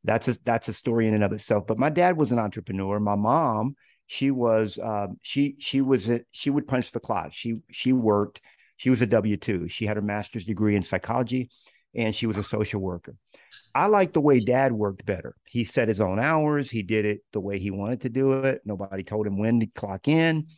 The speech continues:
And I just liked that. So from about the age of twelve, I knew that I would be an entrepreneur.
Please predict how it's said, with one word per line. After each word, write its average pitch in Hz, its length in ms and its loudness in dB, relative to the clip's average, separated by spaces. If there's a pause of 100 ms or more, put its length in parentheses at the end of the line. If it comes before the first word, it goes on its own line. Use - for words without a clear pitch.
(500)
And 127 180 2
I 131 100 2
just 127 200 -2
liked 143 240 -2
that. 92 220 -6
So 113 120 -8
from 117 180 -2
about 117 220 2
the 127 140 -2
age 127 160 -2
of 107 80 -6
twelve, 143 560 0 (100)
I 139 380 -4 (180)
knew 139 300 4
that 117 140 2
I 107 60 -2
would 104 140 -2
be 104 120 -4
an 98 60 -6
entrepreneur. 98 720 -4